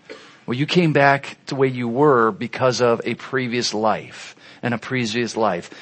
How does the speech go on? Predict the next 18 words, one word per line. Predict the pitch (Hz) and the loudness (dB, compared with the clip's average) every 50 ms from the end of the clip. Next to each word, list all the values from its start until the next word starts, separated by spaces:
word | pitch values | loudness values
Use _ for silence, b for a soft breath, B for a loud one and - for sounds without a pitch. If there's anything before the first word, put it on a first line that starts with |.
| B B B | B B B
and | 127 127 | -4 -4
a | |
previous | 120 - - 139 135 123 127 123 113 - - | -4 -6 -6 -6 -4 -2 -2 -2 -2 -2 -2
life. | 113 113 110 95 85 - - _ _ B B B B B B B B B B _ - | 0 0 0 0 -2 -6 -14 _ _ B B B B B B B B B B _ -4
And | 165 160 170 | -2 0 0
in | 170 | 0
some | 156 - - 196 233 247 | 0 0 0 -2 -2 -2
cultures, | - - - 214 240 240 - 143 117 101 | -4 -2 -2 -2 -2 -2 -4 -6 -4 -2
you're | 135 185 220 | -2 -2 -2
taught | 220 - - - 196 240 214 - - - _ B B B B B | -4 -6 -8 -8 -6 -6 -6 -6 -8 -12 _ B B B B B
that | 147 143 139 | -2 -2 0
you | 165 214 | 0 0
will | 202 156 | 0 0
never | 127 127 143 160 170 170 180 | 0 0 0 0 0 0 -4
get | 147 123 123 117 - - | -4 -6 -8 -8 -6 -6
out | - 151 175 | -4 -4 -4
of | 156 110 85 82 | -6 -6 -8 -10
that. | - - - - - _ - - - - - | -12 -12 -12 -14 -20 _ -14 -14 -14 -12 -14